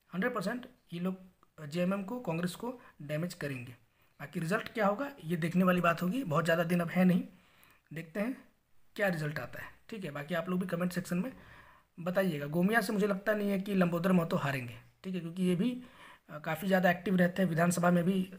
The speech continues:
लगातार मैंने इनको सवाल उठाते हुए देखा है। बाकी विकास कितना हुआ है, नहीं हुआ, ये तो गोमिया के लोग ही बता सकते हैं। हम लोगों को ये विजुअल लगते हैं। और आजसू पार्टी से सबसे अधिक एक्टिव अगर कोई विधायक है तो मुझे वो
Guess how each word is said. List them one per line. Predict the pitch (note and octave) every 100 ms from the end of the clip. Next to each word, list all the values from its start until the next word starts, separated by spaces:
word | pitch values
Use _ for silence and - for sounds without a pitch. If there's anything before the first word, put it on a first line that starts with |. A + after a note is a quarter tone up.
| D3+
लगातार | D#3+ E3 F3+
मैंने | F3 F3
इनको | F3+
सवाल | F3+ E3+ F3
उठाते | D#3+ D#3 F3
हुए | F3
देखा | F3 E3+ D#3
है। | A#2 - - - - - C#3+
बाकी | D3 F3+ - _ _ -
विकास | D3 E3+ G3+
कितना | - G3 G3+
हुआ | G3+
है, | G#3
नहीं | F#3 G3
हुआ, | G3
ये | F#3+
तो | F3 D#3+
गोमिया | D#3+ F3
के | F3+
लोग | F3 E3
ही |
बता | D#3+ D#3+
सकते | D3+ D3+ -
हैं। | E3 - - - - - _ _ _ _ -
हम | F#3+
लोगों | A3 A3+
को | A#3
ये |
विजुअल | G#3 F3+ F#3 A3+ - - -
लगते | D#3 D3+ G#3+
हैं। | G3+ D4 - _ _ _
और | D#3+ D3 D3+ D3 D3+ _ _ _ _ _ _ _ _ -
आजसू | E3 E3 B3+
पार्टी | A3+ F#3+ G3
से | G#3
सबसे | F#3 F3+ A3+ -
अधिक | D3+ G3 F#3+ E3+
एक्टिव | E3 - F#3+ D#3+
अगर | F3 F3+
कोई | F#3
विधायक | F3 D#3 E3+ E3
है | B3+ - - - - _ _
तो | -
मुझे | F#3 A3+ C4 -
वो | F3+ G#3+ -